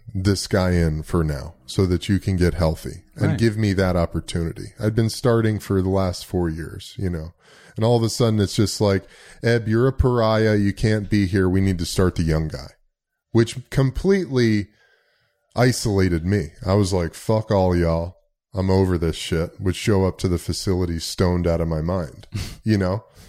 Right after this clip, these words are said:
Speaker 1: At five thirty, at five A M, it was my happy time. I'd load up the vape with cannabis, hit it about four or five times before driving to the facility, <laughs> you know?
Speaker 2: Yeah.
Speaker 1: And I'm just like, "Well,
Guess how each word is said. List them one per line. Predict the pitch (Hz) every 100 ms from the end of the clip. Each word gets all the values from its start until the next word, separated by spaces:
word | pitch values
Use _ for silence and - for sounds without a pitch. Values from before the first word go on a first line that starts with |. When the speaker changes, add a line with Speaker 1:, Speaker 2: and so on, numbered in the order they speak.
| - - -
Speaker 1:
At | 110
five | - - 123 120
thirty, | - 131 120 117
at | 120
five | - 143 147 131
A | 120 123
M, | 127 95 90 - - - - _
it |
was | 113 113
my | 110 104
happy | 101 120 123 110
time. | - 107 95 95
I'd | 90
load | 101 107 110
up | 107 -
the |
vape | 95 98 101 90 -
with | 92 -
cannabis, | - 107 98 80 82 85 - - _ - -
hit | - 127
it | 120
about | 110 107 104
four | 101 - 104
or | 101
five | - 107 95
times | 87 117 110 98
before | 90 92 110 98
driving | 98 95 92 95
to | 92
the | 85
facility, | 82 - - 113 131 90 80 - -
<laughs> | 147 -
you | 131
know? | 151 139 165 - _ -
Speaker 2:
Yeah. | 139 117 - _
Speaker 1:
And | 143
I'm | 143 139
just | 139 135
like, | 147 131 127
"Well, | 117 139 156 -